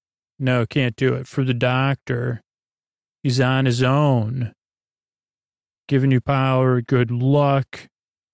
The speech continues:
Then part of Deck thirty-one looks just, it's a, we've seen it already. It's like the, where they repair all the hosts, uh, but there's a secret door,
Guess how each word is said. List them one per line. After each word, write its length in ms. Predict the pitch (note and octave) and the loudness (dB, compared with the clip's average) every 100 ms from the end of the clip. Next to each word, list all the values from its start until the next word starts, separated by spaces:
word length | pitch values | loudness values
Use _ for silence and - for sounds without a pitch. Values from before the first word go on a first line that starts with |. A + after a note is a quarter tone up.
| _ _ _ _ _ _ - | _ _ _ _ _ _ -6
Then 220 | D3 C#3+ | 0 0
part 240 | B2+ G3 G3+ | 2 2 2
of 80 | |
Deck 260 | D3+ D3 C3+ | 2 0 0
thirty-one 480 | - C#3+ C3+ C3+ C3 | 0 0 2 2 2
looks 300 | C3 - - | 0 -2 -6
just, 240 | - C3 | -4 -4
it's 260 | D#3+ D#3 - | -4 -4 -2
a, 80 | C3+ | -2
we've 300 | C3+ C#3 B2 | 0 0 0
seen 380 | - F3+ D#3 | -2 0 2
it 100 | C#3 | 2
already. 480 | B2+ B2 A#2+ B2 B2 | 2 2 0 0 0
It's 180 | B2+ - | -2 -2
like 200 | C3 A#2+ | -2 -2
the, 260 | - C3 A#2 | -2 -2 0
where 180 | B2+ | 0
they 120 | B2+ B2 | 2 0
repair 440 | A#2+ - C#3 C3 | -2 -4 -2 2
all 200 | B2+ B2 | 2 0
the 100 | A#2+ | -2
hosts, 760 | A2 D3 C#3+ A#2+ - - - - | 0 2 2 0 -4 -8 -6 -2
uh, 420 | B2 B2+ C3+ C3 - _ _ _ - | -2 -2 -2 -4 -6 _ _ _ -10
but 100 | A#2+ | -2
there's 220 | C#3 A#2+ | -2 0
a 60 | B2 | -4
secret 760 | - - F#3 - D#3 D3 C3 | -4 -2 -2 0 -2 -2 -2
door, 760 | B2+ C#3+ C#3+ C#3 A#2+ A#2 A#2 | 2 2 4 2 2 0 -2